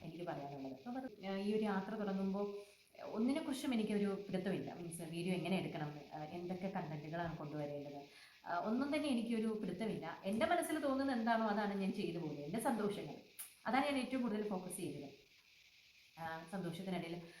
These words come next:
ഒരിക്കലും എൻ്റെ സങ്കടങ്ങളെ കൊണ്ടുവരാൻ ഞാൻ ശ്രമിച്ചിട്ടില്ല. ആം, സ-, അതായത് ഇപ്പം നമുക്കിപ്പോൾ കയ്യിൽ പൈസ ഉണ്ടെങ്കിലും ഇല്ലെങ്കിലും, ഏ, നമ്മുടെയൊക്കെ ജീവിതത്തിൽ വന്നു പോകുന്ന കുറച്ച് കുറച്ച് സന്തോഷങ്ങളുണ്ടല്ലോ. അപ്പോൾ അത് കാശുണ്ടെങ്കിൽ മാത്രമേ അത് അങ്ങനെയൊക്കെ ചെയ്യാൻ പാടുള്ളൂ എന്നൊന്നും ഞാൻ വിചാരിക്കുന്നില്ല.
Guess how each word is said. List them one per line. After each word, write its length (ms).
ഒരിക്കലും 300
എൻ്റെ 120
സങ്കടങ്ങളെ 480
കൊണ്ടുവരാൻ 400
ഞാൻ 160
ശ്രമിച്ചിട്ടില്ല. 540
ആം, 640
സ-, 220
അതായത് 340
ഇപ്പം 240
നമുക്കിപ്പോൾ 400
കയ്യിൽ 240
പൈസ 300
ഉണ്ടെങ്കിലും 480
ഇല്ലെങ്കിലും, 520
ഏ, 80
നമ്മുടെയൊക്കെ 360
ജീവിതത്തിൽ 340
വന്നു 200
പോകുന്ന 240
കുറച്ച് 240
കുറച്ച് 260
സന്തോഷങ്ങളുണ്ടല്ലോ. 680
അപ്പോൾ 160
അത് 160
കാശുണ്ടെങ്കിൽ 680
മാത്രമേ 540
അത് 120
അങ്ങനെയൊക്കെ 400
ചെയ്യാൻ 260
പാടുള്ളൂ 320
എന്നൊന്നും 360
ഞാൻ 140
വിചാരിക്കുന്നില്ല. 520